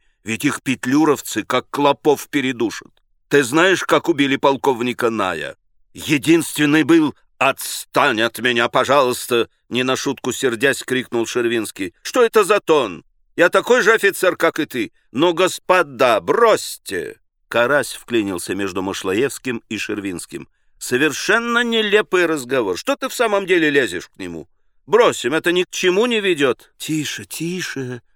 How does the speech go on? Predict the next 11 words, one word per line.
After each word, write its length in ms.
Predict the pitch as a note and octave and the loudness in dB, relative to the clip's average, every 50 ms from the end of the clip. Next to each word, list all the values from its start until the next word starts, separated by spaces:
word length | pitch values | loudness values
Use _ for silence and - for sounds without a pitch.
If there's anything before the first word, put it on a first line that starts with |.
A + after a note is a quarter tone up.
| _ _ _ _ | _ _ _ _
горестно 460 | - G2+ A2 G#2+ G#2 - - G#2 G2+ | -4 -2 -2 -2 -2 -4 -8 -10 -10
зашептал 520 | F#2 E2+ F2+ E2+ - G2+ - - G2+ F#2+ F2+ | -8 -8 -8 -8 -8 -10 -8 -6 -6 -6 -6
Николка. 480 | F#2 F#2+ F2+ - F#2+ F2+ E2+ - F#2 | -8 -10 -10 -8 -8 -8 -8 -10 -12
«К 120 | - - - | -14 -14 -14
нему 500 | G#2 G2 G2+ G#2 G2+ G#2 A2+ A#2+ G#2+ - _ _ _ | -12 -12 -12 -12 -10 -10 -10 -12 -12 -14 _ _ _
слышно». 760 | - - - - G#2 G#2 G#2 G#2 - - - D#2 D#2+ E2 E2+ _ _ _ _ _ _ _ _ _ _ _ _ _ | -18 -16 -14 -12 -12 -12 -12 -12 -12 -14 -14 -14 -16 -18 -20 _ _ _ _ _ _ _ _ _ _ _ _ _
«Довольно 540 | - - - C#2+ C#2+ D2+ D#2+ D#2+ D#2+ D#2 D#2 | -20 -16 -12 -12 -10 -8 -8 -8 -8 -8 -10
странно. 640 | - - - - - D#2 D2+ D2+ D2+ C#2+ C#2 C#2+ C#2+ _ _ _ _ _ _ _ - | -10 -12 -12 -12 -12 -12 -10 -10 -12 -12 -14 -16 -18 _ _ _ _ _ _ _ -10
Позвольте, 420 | F2+ F2+ E2+ G#2 A2 G2+ - - | -10 -8 -6 -6 -6 -8 -8 -8
господа, 380 | E2 F#2+ F#2 - - G#2 G2 F2+ | -10 -10 -10 -8 -8 -10 -10 -8
потише». 640 | - G#2+ G2 - - A2+ G2+ - - - D#2+ C#2 | -8 -8 -10 -10 -10 -10 -10 -10 -10 -10 -12 -14